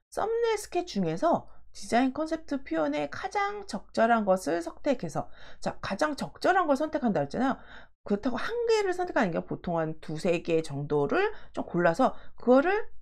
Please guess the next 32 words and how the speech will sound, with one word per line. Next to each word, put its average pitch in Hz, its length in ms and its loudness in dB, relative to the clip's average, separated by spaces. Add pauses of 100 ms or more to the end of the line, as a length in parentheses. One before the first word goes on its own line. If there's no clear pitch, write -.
(640)
디벨롭 220 440 8
시키는 202 280 -2
거죠. - 220 -8 (420)
좀 226 180 0
더 220 340 4 (100)
상세하게, 247 920 -4 (420)
개략적으로 160 800 -2 (160)
표현하는 214 300 2
거. - 220 -6
아주 208 280 -4
디테일하게 190 540 2
표현하는 175 320 -2
건 147 120 -6
아니지만, 139 540 -6
결과물처럼 180 760 0 (240)
막 165 200 0 (240)
렌더링 220 600 6
하듯이 190 360 0
이렇게 - 180 -8
표현한 247 320 0
건 190 120 -4
아니지만, 156 760 -4 (640)
구체적인 254 480 2
디자인 190 300 2
완료 147 320 -2
상태를 196 380 -2
예측할 - 300 -2
수 196 120 -6
있는 165 160 -4
수준으로 175 800 -2
드로잉을 151 380 -4
진행한다. 135 800 -6